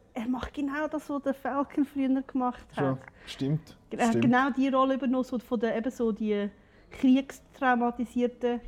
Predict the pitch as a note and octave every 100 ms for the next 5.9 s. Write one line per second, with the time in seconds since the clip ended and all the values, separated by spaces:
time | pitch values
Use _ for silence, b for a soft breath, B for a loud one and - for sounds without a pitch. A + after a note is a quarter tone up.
0 | B B B - B3 - A3+ A3+ A#3+ B3+
1 | A#3 G#3+ A#3+ A#3+ A#3 - A3+ A3 G#3+ -
2 | A3+ G3+ G#3 G3 G3+ F#3+ F#3 F#3+ A#3 B3
3 | A#3+ - B3 A#3+ A3+ A3+ A#3 - A#3+ G#3+
4 | F#3 - - b b b b b b G#3+
5 | B3 C4 C4 A#3+ B3 B3+ A3+ B3+ A3